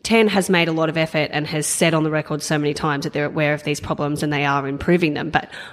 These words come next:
I wanted to see if those problems translated onto their streaming platform, Ten All Access. Signed up for the free trial, have forgotten to cancel. And it's a bit like the need to consolidate superannuation <laughs> accounts, which I know you've done recently, Hannah,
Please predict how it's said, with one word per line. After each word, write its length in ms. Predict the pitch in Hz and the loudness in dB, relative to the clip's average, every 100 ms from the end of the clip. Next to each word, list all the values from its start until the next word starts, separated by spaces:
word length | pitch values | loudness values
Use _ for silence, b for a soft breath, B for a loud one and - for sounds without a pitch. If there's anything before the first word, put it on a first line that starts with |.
| B | B
I 80 | |
wanted 240 | 170 175 160 | 4 6 4
to 80 | 170 | 0
see 220 | - 160 | 2 2
if 120 | 151 | 2
those 180 | 151 143 | 0 -2
problems 480 | - 147 151 156 - | -2 -2 0 0 -2
translated 600 | - 139 151 151 147 143 | -2 0 2 2 2 2
onto 460 | 143 147 151 135 - - | 0 -2 -2 -4 -6 -6
their 180 | 151 147 | -4 -2
streaming 480 | - 151 151 147 | 0 2 2 0
platform, 400 | 165 160 - 147 | -2 -4 -4 -6
Ten 220 | 151 - 147 | -4 0 0
All 120 | - | 0
Access. 480 | - - - - - B B | -2 -4 -6 -6 -10 B B
Signed 320 | - 190 165 | -2 0 2
up 100 | 139 - | -2 -4
for 100 | 143 | -4
the 80 | |
free 280 | 147 151 143 | -4 -4 -4
trial, 440 | - 151 143 143 143 - | 0 0 2 0 -2 -10
have 280 | - - 151 | -8 -2 -2
forgotten 460 | - 156 151 - 151 | -4 -4 -2 -2 -2
to 100 | 160 | -4
cancel. 600 | - 151 - - 151 151 | -2 -2 -2 -2 0 0
And 140 | 156 160 B B B | -2 -4 B B B
it's 160 | 160 - | -8 -2
a 40 | |
bit 160 | 175 175 | 0 2
like 160 | 170 | 2
the 80 | - | 2
need 260 | 165 156 156 | 2 2 0
to 80 | 156 | -2
consolidate 560 | 165 - 160 156 151 | -2 0 0 0 -2
superannuation 840 | - 165 - 165 165 180 196 - 220 | -2 -2 0 0 2 2 0 2 0
<laughs> 0 | |
accounts, 480 | - 214 220 - - | 2 0 0 -2 -4
which 160 | - | 0
I 80 | 180 | 2
know 160 | 185 175 | 2 0
you've 320 | 196 202 196 | 0 -2 2
done 240 | 208 180 | 2 2
recently, 500 | 180 190 - 180 175 | 0 -2 -4 -2 -2
Hannah, 380 | 180 175 170 - | 0 -2 -2 -4